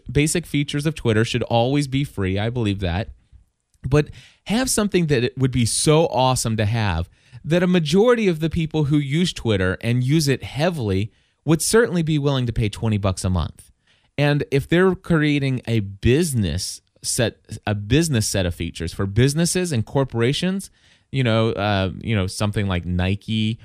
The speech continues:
or Reebok or Ford or any of these other big corporations, if they had a feature set that they were putting together and, and building out for those folks, and those, those organizations could literally, you know, be paying, you know, thousands, you know, whatever for that,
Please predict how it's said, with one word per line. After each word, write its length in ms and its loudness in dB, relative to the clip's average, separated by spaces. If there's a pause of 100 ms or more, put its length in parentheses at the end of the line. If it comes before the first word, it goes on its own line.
(120)
or 160 -4
Reebok 800 -2
or 180 -2
Ford 600 2
or 220 -4
any 180 0
of 60 0
these 180 0
other 180 0
big 180 -2
corporations, 640 0 (240)
if 140 -6
they 100 2
had 180 4
a 60 4
feature 380 -2
set 320 -2
that 140 -8
they 100 2
were 160 0
putting 320 0
together 420 0
and, 300 0
and 180 0
building 380 2
out 260 -2 (240)
for 220 0
those 340 4
folks, 600 -4 (540)
and 280 0
those, 380 2
those 360 2
organizations 760 0
could 260 -4
literally, 500 0 (160)
you 100 -4
know, 140 0
be 140 -4
paying, 380 -2
you 100 0
know, 120 -2
thousands, 840 -2
you 140 -6
know, 220 -4 (240)
whatever 580 2
for 160 -6
that, 260 -2